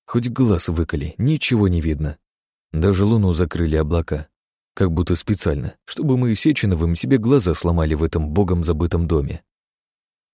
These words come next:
Через лес мы шли молча. Старались не издавать лишних звуков, чтобы в случае засады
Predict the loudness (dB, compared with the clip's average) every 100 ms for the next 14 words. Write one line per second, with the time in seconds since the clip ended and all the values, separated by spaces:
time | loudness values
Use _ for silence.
0 | _ -4 0 2 2 2 2 0 0 -2
1 | 0 0 0 0 -2 -4 -6 -10 -12 _
2 | _ _ -12 -2 0 2 2 2 2 2
3 | 2 2 2 2 2 0 0 0 0 0
4 | -2 -4 -8 -6 -2 -2 0 -2 0 -2
5 | 0 -2 -2 -2 -4